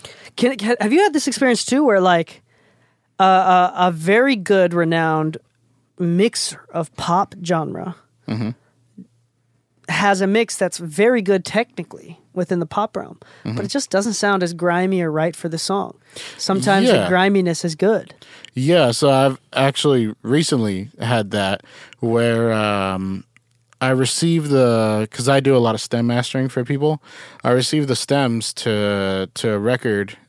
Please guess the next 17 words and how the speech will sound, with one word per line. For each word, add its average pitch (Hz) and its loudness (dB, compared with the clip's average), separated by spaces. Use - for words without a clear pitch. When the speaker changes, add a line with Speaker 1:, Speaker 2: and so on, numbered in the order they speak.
Speaker 2:
um, 95 -4
and, 101 -4
uh, 92 -6
firsthand 151 0
listen 151 0
to 131 0
it, 120 2
I'm 117 0
like, 107 -4
I 123 0
hear 170 0
the 143 -2
mix 131 0
that 123 0
they 120 2
were 113 2
after, 147 -2